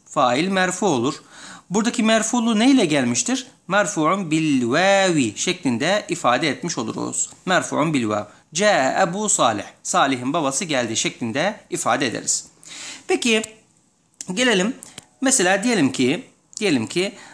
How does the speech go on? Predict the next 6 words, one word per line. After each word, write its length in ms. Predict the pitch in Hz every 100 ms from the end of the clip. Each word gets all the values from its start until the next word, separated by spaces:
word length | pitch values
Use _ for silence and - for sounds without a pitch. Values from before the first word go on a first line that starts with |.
| -
"Ra'aytu" 640 | 165 160 208 254 294 269 247
gördüm. 520 | 220 202 170 127 101 - _ _ _ _ _ _ _ -
"Ra'aytu" 540 | 147 175 160 - 196
gördüm. 440 | 165 151 127 101 - _ _ _ _ _ _
Kimi 280 | - 320 254
gördüm? 480 | 165 127 117 175